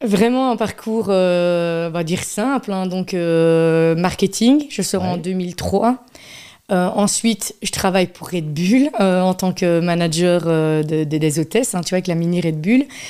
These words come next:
Speaker 1: Ensuite, bon, j'ai fait un peu de, de vente, manager d'équipe ici pour une société, euh, dans la publicité, donc je gère un petit peu le planning des, des gars sur le terrain.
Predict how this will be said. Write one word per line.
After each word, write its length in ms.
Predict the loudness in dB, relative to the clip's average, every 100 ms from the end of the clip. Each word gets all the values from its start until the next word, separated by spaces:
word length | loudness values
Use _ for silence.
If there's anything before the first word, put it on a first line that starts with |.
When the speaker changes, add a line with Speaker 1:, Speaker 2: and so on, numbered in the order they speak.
| -18 -2
Speaker 1:
Ensuite, 420 | 2 2 2 2 4
bon, 180 | 2
j'ai 100 | 2
fait 100 | 0
un 60 | -2
peu 200 | 0 0
de, 120 | 0
de 140 | 0 0
vente, 540 | 2 4 2 0 -10 _ _ _ -2
manager 460 | 2 2 2 0
d'équipe 380 | 2 0 -2 -2
ici 200 | -2 -4
pour 200 | -2 -2
une 60 | 0
société, 580 | 0 -2 2 2 2 -4 -20 -20 -18 -6
euh, 200 | -4 -2
dans 140 | 0
la 80 | -2
publicité, 560 | -2 -2 -2 -2 0 2
donc 160 | 2
je 80 | 0
gère 160 | 0 0
un 80 | 0
petit 140 | 0
peu 80 | -2
le 60 | 0
planning 340 | 0 0 0
des, 160 | 0 0
des 140 | 0
gars 120 | 0
sur 180 | -2 -2
le 80 | -2
terrain. 460 | 0 2 2 2